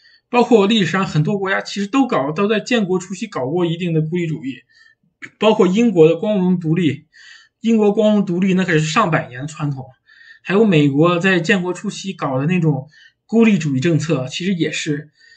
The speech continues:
从第二次世界大战以后，美国才开始，开始在全球搞那种，嗯，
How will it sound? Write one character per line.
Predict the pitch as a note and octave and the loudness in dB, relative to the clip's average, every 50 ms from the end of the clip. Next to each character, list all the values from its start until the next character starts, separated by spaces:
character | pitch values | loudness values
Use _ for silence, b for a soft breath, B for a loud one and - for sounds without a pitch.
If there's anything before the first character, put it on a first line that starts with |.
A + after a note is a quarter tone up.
| b b _ | b b _
从 | - - G#3 G#3 | -4 -2 0 2
第 | B3 A#3+ | 2 2
二 | A3+ A3+ | 2 2
次 | A3+ | 0
世 | G#3+ - | -2 -2
界 | A#3+ A3+ | -2 0
大 | A3 A3 G#3+ | 2 2 4
战 | G#3+ G#3 F#3+ D#3 C3 | 4 2 2 0 -2
以 | B2+ | -4
后， | - - F#3+ E3+ D3 D3 D#3 - | -4 -2 -2 -2 -2 -2 -4 0
美 | E3 D#3 D3+ D3 D3 | 2 4 4 4 2
国 | D#3+ F3+ F3+ | 0 -4 -6
才 | F3+ - F#3 | -6 -6 -8
开 | - - G3 | -6 -4 -4
始， | F#3 - - E3 C3+ C3 b b b b b b b b _ _ | -4 -2 -2 -2 -2 -2 b b b b b b b b _ _
开 | - G3+ G3 | -2 -2 -2
始 | - - D#3+ | 0 -2 0
在 | D#3 E3+ E3+ | 2 2 2
全 | D#3 D#3+ - E3+ F3 F3+ | 2 2 0 -2 -2 0
球 | - F#3+ E3+ E3 | 2 2 2 2
搞 | D#3+ E3 C#3+ B2+ | 2 0 -2 -2
那 | C3+ D3 D#3 | 0 0 0
种， | D3 D3 C#3 C3 B2+ B2+ _ _ _ _ _ _ _ _ _ - | 2 0 -2 -4 -6 -12 _ _ _ _ _ _ _ _ _ -6
嗯， | D3 C#3+ C#3+ C#3+ C#3 C3+ C3+ C#3 D3+ D#3+ | -4 -2 -2 -2 -2 -2 -4 -4 -6 -8